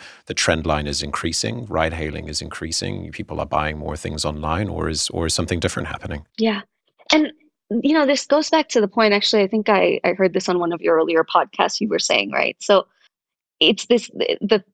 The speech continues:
Speaker 2: point you made about the U S also and, and other markets, there's this flurry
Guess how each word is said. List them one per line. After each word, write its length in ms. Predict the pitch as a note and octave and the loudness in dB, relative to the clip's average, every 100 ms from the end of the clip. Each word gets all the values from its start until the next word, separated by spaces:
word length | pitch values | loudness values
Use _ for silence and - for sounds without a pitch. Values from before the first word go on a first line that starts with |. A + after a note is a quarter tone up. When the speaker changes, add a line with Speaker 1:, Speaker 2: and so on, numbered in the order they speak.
| - | -6
Speaker 2:
point 200 | - C4+ | 0 2
you 60 | B3+ | 4
made 140 | A#3 | 4
about 240 | F#3+ F3 - | 4 2 2
the 80 | |
U 180 | F3+ F#3 | 2 4
S 220 | F3+ F#3 | 2 2
also 400 | E3 E3 - E3+ | 2 2 2 2
and, 140 | D#3+ C#3+ | 2 2
and 160 | E3 | 2
other 240 | F3 F3 F3 | 2 4 4
markets, 420 | E3 E3+ F3+ E3+ | 2 2 0 0
there's 280 | G#3+ B3 B3 | 2 2 0
this 200 | G3 - _ | -4 -6 _
flurry 640 | F3+ E3+ F3 F#3 F3+ F3 | 0 4 4 4 4 2